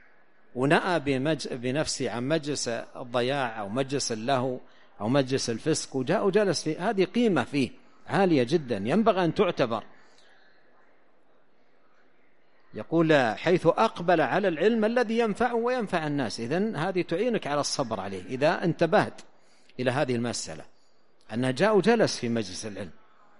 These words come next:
هذه واحدة. الثانية قال: "وحيث توجه للمعلم دون غيره"، أتاك أنت وحضر عندك،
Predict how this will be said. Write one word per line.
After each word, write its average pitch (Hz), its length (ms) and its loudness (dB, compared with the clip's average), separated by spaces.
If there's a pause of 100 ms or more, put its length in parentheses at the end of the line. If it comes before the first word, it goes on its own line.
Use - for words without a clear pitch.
(1300)
هذه 131 240 2
واحدة. 123 440 2 (1080)
الثانية 214 480 4
قال: 220 300 0
"وحيث 202 600 0
توجه 156 960 2
للمعلم 233 1000 4 (640)
دون 220 340 8
غيره"، 175 540 2
أتاك 208 420 0
أنت 226 300 2 (800)
وحضر 190 340 2
عندك، 202 440 2